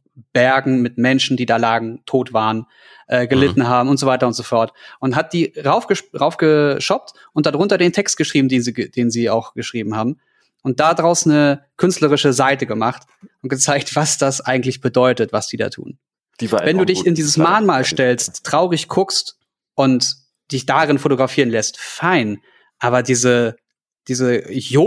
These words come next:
Speaker 1: yolo-Mentalität kam halt überhaupt nicht gut durch.
Speaker 3: Man muss dazu
Speaker 2: Und
Speaker 3: sagen, die Seite
Speaker 2: deswegen
Speaker 3: gibt's leider nicht mehr. Die hat er selber zugemacht.
Speaker 1: Ja.
Speaker 2: Oh, ach so, okay. Weil
Speaker 3: Es gibt nur noch
Speaker 2: deswegen,
Speaker 3: ein Foto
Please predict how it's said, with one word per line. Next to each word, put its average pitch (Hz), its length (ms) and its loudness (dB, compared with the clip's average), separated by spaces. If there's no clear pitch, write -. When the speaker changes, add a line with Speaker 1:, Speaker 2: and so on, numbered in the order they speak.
Speaker 1:
yolo-Mentalität 120 1000 -2
kam 123 220 0
halt 120 140 0
überhaupt - 600 -4
nicht 113 160 -10
gut - 260 -12
durch. - 320 -8
Speaker 3:
Man - 160 -2
muss 165 140 0
dazu 165 180 2
Speaker 2:
Und - 60 2
Speaker 3:
sagen, 147 180 0
die 131 60 2
Seite 143 120 2
Speaker 2:
deswegen 175 100 0
Speaker 3:
gibt's - 200 -4
leider 92 240 0
nicht 87 220 -6
mehr. 85 180 -2
Die 87 120 -6
hat 120 100 -4
er 117 100 0
selber 117 360 0
zugemacht. 147 380 -4
Speaker 1:
Ja. 127 140 0
Speaker 2:
Oh, 110 240 2
ach 101 40 -2
so, 110 140 -2
okay. 95 360 -2
Weil 107 140 -2
Speaker 3:
Es - 20 -2
gibt 120 120 0
nur - 0 -
noch 113 80 0
Speaker 2:
deswegen, 147 280 0
Speaker 3:
ein - 0 -
Foto - 120 -4